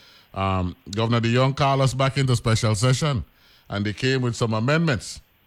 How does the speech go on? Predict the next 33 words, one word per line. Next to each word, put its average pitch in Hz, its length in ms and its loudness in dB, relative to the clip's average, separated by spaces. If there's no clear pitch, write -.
right? 117 300 0
And 110 120 2
the 107 80 0
bill 123 280 2
ended 113 160 0
up 120 160 0
passing 127 540 0
ten 131 260 2
to 120 120 0
four. 98 460 0
Senator 107 320 0
Wesselhoff, 123 880 0
um, 98 440 -4
was 101 220 -2
not, 113 280 0
uh, 90 320 -4
<clears throat> - 220 -6
uh, 101 240 -2
she - 100 -6
was 113 140 2
absent. 117 380 0
I'll 98 100 -6
just 107 140 -2
leave 107 180 -2
it 107 80 -2
at 82 140 -4
that, 76 140 -6
right? 104 260 -2
But 117 240 0
in 123 140 4
the 131 140 2
end, 156 240 4
Ronnie, 127 420 2